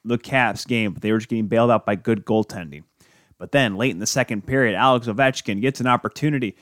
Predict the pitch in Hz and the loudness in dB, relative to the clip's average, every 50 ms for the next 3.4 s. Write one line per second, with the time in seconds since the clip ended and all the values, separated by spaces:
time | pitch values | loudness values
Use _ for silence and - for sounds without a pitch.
0 | _ _ _ 101 110 110 - 113 107 98 131 143 139 - - 143 139 131 113 110 | _ _ _ -6 -6 -4 -2 -4 -4 0 0 0 0 0 -2 -2 0 0 0 -2
1 | - - 143 135 139 135 127 131 139 143 - 131 107 110 113 - - 208 208 196 | -2 0 0 2 2 2 2 2 0 0 0 -2 -4 -4 -6 0 0 2 2 2
2 | 170 156 160 156 143 131 160 190 220 208 165 135 151 139 135 131 135 131 127 123 | 2 0 0 -2 -2 0 0 0 0 0 0 0 2 0 2 2 0 0 0 0
3 | 113 147 170 180 165 143 - - | 2 4 4 6 6 4 2 -2